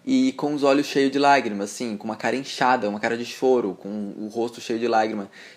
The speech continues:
E as pessoas mandavam os comentários na live: "Você tá bem, Sully? O que que tá acontecendo? Por que que você tá assim?" E ela só olhava com aquela cara de choro e tal. E ela postou uma coisa no Instagram também que dizia: Eu vou ler pra vocês:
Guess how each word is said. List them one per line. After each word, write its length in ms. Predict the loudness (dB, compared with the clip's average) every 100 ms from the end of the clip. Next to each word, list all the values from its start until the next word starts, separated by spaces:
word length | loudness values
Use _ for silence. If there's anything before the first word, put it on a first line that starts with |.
| _
E 80 | -4
as 100 | -4
pessoas 320 | -4 0 0
mandavam 500 | 0 0 4 4 0
os 80 | -8
comentários 520 | -8 -6 -4 -4 -4
na 100 | -2
live: 300 | -2 -2 -4
"Você 240 | -6 -4
tá 100 | -4
bem, 320 | -2 -2 -2 -2
Sully? 280 | 2 2
O 20 | 2
que 100 | -4
que 60 |
tá 80 | -6
acontecendo? 680 | -6 -8 -6 -4 -4 -4 -6
Por 140 | -8
que 100 | -8
que 80 | -8
você 180 | -12 -6
tá 120 | -4
assim?" 400 | -6 -6 -6 -6 -14 -12 -2
E 60 |
ela 140 | -2 0
só 240 | 0 2
olhava 420 | 6 6 6 2
com 60 | -4
aquela 200 | -2 -2
cara 240 | 0 0
de 120 | -2
choro 400 | -6 -2 4 4
e 40 | 2
tal. 400 | 2 4 2 -2
E 300 | -2 0 4
ela 120 | 6 4
postou 300 | 0 -2 -2
uma 140 | 0
coisa 240 | 2 0
no 80 | 0
Instagram 340 | -2 -2 0 -2
também 380 | -2 -2 -2
que 160 | -4 -4
dizia: 500 | -6 -4 -2 -2 -2 -8
Eu 100 | -4
vou 80 |
ler 100 | -4
pra 120 | -4 -6
vocês: 420 | -6 -8 -10